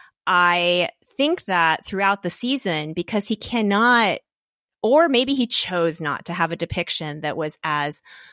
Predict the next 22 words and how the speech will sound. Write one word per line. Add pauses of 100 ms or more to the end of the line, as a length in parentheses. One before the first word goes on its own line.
(100)
preening
and
self-pitying
and (340)
fully
brooding. (400)
Um, (100)
he
just
seems
sort
of
like
a
muted
hot
guy (360)
who's
fifty, (500)
and
Josh
O'Connor's